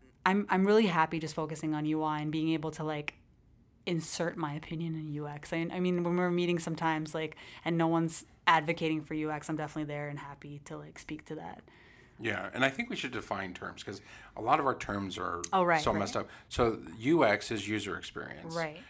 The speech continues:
Speaker 2: U I is user interface.
Speaker 1: Right.
Speaker 2: And so you, the user experience concept is where you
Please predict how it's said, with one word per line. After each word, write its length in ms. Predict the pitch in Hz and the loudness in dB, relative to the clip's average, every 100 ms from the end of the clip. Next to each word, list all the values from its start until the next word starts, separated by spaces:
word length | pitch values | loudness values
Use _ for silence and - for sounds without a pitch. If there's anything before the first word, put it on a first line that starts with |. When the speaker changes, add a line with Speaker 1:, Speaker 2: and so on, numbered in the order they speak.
| - | -14
Speaker 2:
U 260 | 110 120 123 | -2 2 4
I 560 | 104 110 110 101 101 - - | 6 8 6 2 0 -8 -10
is 280 | 104 98 95 | -6 -6 -4
user 240 | 101 98 | -4 -4
interface. 720 | 90 110 101 - - - - - | -2 -2 -2 -4 -10 -10 -12 -10
Speaker 1:
Right. 400 | 160 160 156 226 | -6 -6 -8 -10
Speaker 2:
And 160 | 113 104 | -6 -2
so 200 | 120 107 | 2 2
you, 200 | 101 104 | 0 -6
the 140 | 107 | -8
user 400 | 101 143 190 139 | -4 -2 0 0
experience 500 | 110 - 101 98 87 | 0 -2 -2 -2 -4
concept 720 | - 92 87 - 87 - - - | -4 -6 -4 -6 -6 -8 -12 -8
is 400 | 95 92 90 82 - - - - | -6 -6 -6 -8 -12 -20 -20 -14
where 200 | 98 101 | -2 -2
you 180 | 98 | -2